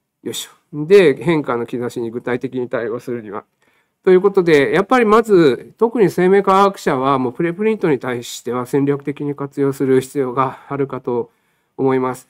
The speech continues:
選手権を得たい場合、早く広くフィ-、フィードバックを得たい場合で、まあ、必ず投稿、まあ、ほとんど今はプレプリントオーケーになってますけれど、まあ、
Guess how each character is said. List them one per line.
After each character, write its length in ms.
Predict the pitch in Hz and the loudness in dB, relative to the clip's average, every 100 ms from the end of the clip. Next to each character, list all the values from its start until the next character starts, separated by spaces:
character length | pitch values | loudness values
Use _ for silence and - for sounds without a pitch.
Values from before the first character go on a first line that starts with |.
| 156 | -8
選 240 | 156 160 | -2 -2
手 120 | 160 180 | -4 -2
権 200 | 156 139 | 2 2
を 20 | |
得 100 | 131 | 2
た 120 | 139 | 0
い 80 | 127 | 0
場 160 | 123 | 0
合、 100 | 120 | -2
早 320 | 131 156 151 127 | -2 0 0 -2
く 100 | 135 | -2
広 240 | 135 123 | -4 -4
く 120 | 120 | -8
フ 120 | 117 123 | -8 -10
ィ-、 120 | 110 | -6
フ 100 | 139 | -4
ィ 20 | |
ー 20 | |
ド 80 | 123 | -2
バ 120 | 127 123 | -4 -2
ッ 20 | |
ク 80 | 113 | -4
を 40 | |
得 100 | 107 | -4
た 120 | 120 | -4
い 100 | 113 | -4
場 160 | 107 107 | -4 -6
合 60 | 104 - - - | -8 -12 -20 -6
で、 160 | 160 | 0
ま 200 | 156 143 143 | 2 0 -2
あ、 220 | 160 165 | -2 -2
必 160 | 156 | 0
ず 220 | 156 156 - | 0 -2 -2
投 160 | 180 | -4
稿、 160 | 175 170 | -2 -6
ま 120 | 147 | -8
あ、 40 | 147 | -10
ほ 180 | - 196 | -8 -8
と 280 | - 302 | -8 -4
ん 100 | 302 | -2
ど 160 | 285 208 160 | 2 2 0
今 260 | 180 190 147 | 0 2 2
は 140 | 147 | 0
プ 220 | - - | -6 -6
レ 100 | 170 | -4
プ 100 | 185 | -2
リ 80 | 185 | -2
ン 40 | |
ト 120 | 170 147 | 0 -2
オ 80 | |
ー 40 | 175 | 0
ケ 80 | 151 | -2
ー 40 | |
に 40 | |
な 80 | 147 | -2
っ 20 | |
て 100 | 160 | -2
ま 120 | 139 123 | -4 -4
す 100 | - | -8
け 100 | 123 | -8
れ 80 | |
ど、 280 | 117 127 110 _ _ _ - | -4 -4 -4 _ _ _ -2
ま 160 | |
あ、 60 | 175 | 0